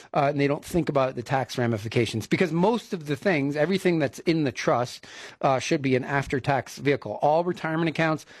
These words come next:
um, life insurance, all of those things that can have beneficiary designations should have beneficiary de-, designations. And then the other things, like your house and your bank accounts and your taxable investment accounts,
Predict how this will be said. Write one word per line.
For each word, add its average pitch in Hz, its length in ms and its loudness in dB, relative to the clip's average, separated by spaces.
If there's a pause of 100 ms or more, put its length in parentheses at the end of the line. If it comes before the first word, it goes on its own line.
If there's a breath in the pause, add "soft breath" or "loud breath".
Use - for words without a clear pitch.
(220 loud breath)
um, 135 420 0
life 151 260 2
insurance, 151 440 0
all 165 260 4
of 165 80 -2
those 165 240 2
things 165 320 -2
that 135 140 0
can 139 120 0
have 139 280 0
beneficiary 147 520 0
designations 165 680 0 (220 loud breath)
should 170 320 0
have 131 160 -2
beneficiary 113 600 0
de-, 113 180 2 (140)
designations. 117 720 0 (300 loud breath)
And 139 120 2
then 139 180 2
the 135 100 4
other 170 180 2
things, 127 420 -4
like 120 200 0
your 123 80 2
house 123 400 2
and 131 80 2
your 123 120 2
bank 123 240 0
accounts 120 400 0
and 127 80 2
your 113 100 2
taxable 123 460 -2
investment 120 360 -2
accounts, 117 220 0